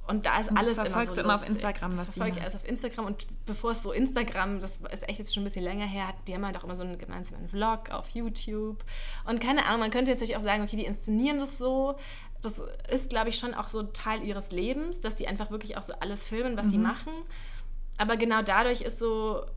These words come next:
Speaker 1: also da sind dann die Sachen drin, wenn sie super hübsch gestylt irgendwo hingehen und ja, Werbung für ihr Buch
Speaker 2: Ja.
Speaker 1: machen, aber deswegen sozusagen, es ist dann nicht nur das, es ist wirklich auch noch dieses andere. Und ja, die sind so nett.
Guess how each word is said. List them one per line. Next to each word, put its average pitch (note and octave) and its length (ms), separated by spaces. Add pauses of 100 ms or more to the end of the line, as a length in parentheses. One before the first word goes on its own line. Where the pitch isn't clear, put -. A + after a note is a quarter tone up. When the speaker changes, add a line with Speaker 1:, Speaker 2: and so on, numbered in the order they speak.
(180)
Speaker 1:
also G#3 160
da G3+ 80
sind A#3 180
dann A3+ 80
die G#3 60
Sachen G#3+ 300
drin, A3 440
wenn G3 140
sie G#3 100
super G#3 320
hübsch G#3+ 220
gestylt G#3 480
irgendwo F#3+ 200
hingehen B3+ 600
und G3 160 (120)
ja, F#3+ 260
Werbung F#3+ 240
für - 120
ihr F#3 100
Buch G#3+ 220
Speaker 2:
Ja. G3 80
Speaker 1:
machen, G3+ 440
aber G3+ 300 (840)
deswegen G#3 640 (280)
sozusagen, G3 360
es G3+ 80
ist F#3+ 140
dann A3 100
nicht G#3+ 140
nur A3+ 200
das, - 260
es - 100
ist F3+ 140
wirklich G#3+ 320
auch F3 80
noch F3 160
dieses F3 320
andere. - 560 (840)
Und F#3 500 (440)
ja, F#3 200 (460)
die G3 100
sind F#3 280
so F3 120
nett. D3+ 360